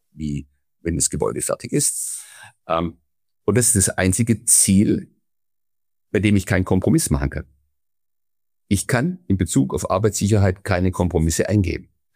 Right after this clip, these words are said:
Bei allen anderen vier Zielen kann ich, muss ich immer wieder Zielkonflikte ausräumen und muss Kompromisse machen. Ich kann aber nicht sagen, ja,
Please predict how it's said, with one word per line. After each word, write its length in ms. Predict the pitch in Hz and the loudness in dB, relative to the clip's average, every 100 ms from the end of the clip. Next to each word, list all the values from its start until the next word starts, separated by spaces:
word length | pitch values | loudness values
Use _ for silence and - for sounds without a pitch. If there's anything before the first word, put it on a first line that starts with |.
| _ - - | _ -12 -4
Bei 120 | 76 | 0
allen 220 | 113 117 | 4 4
anderen 540 | - 135 107 82 - _ | 4 4 4 0 -2 _
vier 300 | - - 82 | -6 0 0
Zielen 500 | - 98 175 196 - _ - | 0 0 2 2 -2 _ -2
kann 180 | 127 | 0
ich, 320 | 151 - - _ _ | 0 -2 -6 _ _
muss 240 | 90 98 131 | 0 2 2
ich 300 | 139 - _ _ - | -2 -4 _ _ -2
immer 260 | 101 113 90 | 0 2 2
wieder 220 | 95 98 | 2 2
Zielkonflikte 800 | - 110 - 87 78 95 - - | 0 0 0 -4 -4 -4 -2 0
ausräumen 460 | 110 - 101 120 | 0 0 0 0
und 100 | 85 | 0
muss 220 | 82 90 - | 0 0 -2
Kompromisse 520 | 87 80 76 73 - | -2 0 0 2 0
machen. 340 | 71 107 123 - - - - _ | -2 -2 -4 -8 -20 -20 -20 _
Ich 120 | - | -6
kann 120 | 135 | -2
aber 120 | 120 95 | 0 0
nicht 160 | 101 | 0
sagen, 400 | - 85 87 82 _ _ _ _ | 0 0 0 -2 _ _ _ _
ja, 380 | 64 65 71 | -2 -2 -4